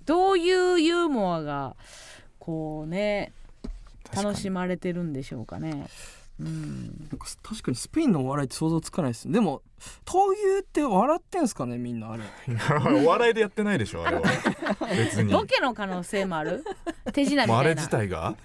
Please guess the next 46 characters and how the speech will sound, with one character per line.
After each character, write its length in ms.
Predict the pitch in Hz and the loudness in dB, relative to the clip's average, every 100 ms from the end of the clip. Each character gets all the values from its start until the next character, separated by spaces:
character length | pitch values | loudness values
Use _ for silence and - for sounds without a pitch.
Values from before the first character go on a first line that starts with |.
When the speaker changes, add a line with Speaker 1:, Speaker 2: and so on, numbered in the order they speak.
| - 453 - | -12 -10 -4
Speaker 1:
え、 80 | 240 | 0
で 80 | 302 | 4
も、 380 | 277 247 240 226 | 4 4 2 0
Speaker 3:
あ 20 | |
れ 40 | |
自 160 | 208 160 | -2 0
体。 100 | 233 | 2
Speaker 1:
あ 60 | 339 | 4
れ 160 | 370 | 4
は、 40 | 381 | 6
Speaker 2:
ボ 0 | |
ケ。 60 | |
Speaker 1:
あ 280 | 381 - 370 | 4 4 2
れ 80 | 427 | 2
は 80 | 403 | 0
ど 120 | 247 | -2
っ 60 | 220 | -4
ち 160 | 254 | -4
で 120 | 196 | -4
す 80 | 180 | -4
か？ 240 | 156 190 - | -2 0 2
マ 180 | 262 | 2
ギ 100 | 285 | 2
ー、 480 | 294 285 277 277 - - - - - - | 0 0 0 -2 -4 -10 -20 -20 -20 -4
マ 180 | 240 311 | 2 4
ギ 220 | 330 320 | 4 0
ー 40 | 330 | 0
真 320 | 320 277 208 | 0 0 0
司 100 | 160 | 0
は、 300 | 147 208 160 | 2 4 2
Speaker 2:
マ 60 | |
ギ 20 | 101 | 2
ー 20 | |
真 160 | 95 | -2
司 60 | 123 | 0
さ 60 | 120 | 2
ん。 40 | |
Speaker 1:
あ 40 | |
れ 100 | 330 | 4
は 280 | 320 302 277 | 4 4 2
ど 200 | - 196 | -2 -6
っ 40 | 170 | -6
ち 160 | 202 | -8
で 60 | 156 | -12
す 120 | - | -12
か？ 160 | - | -12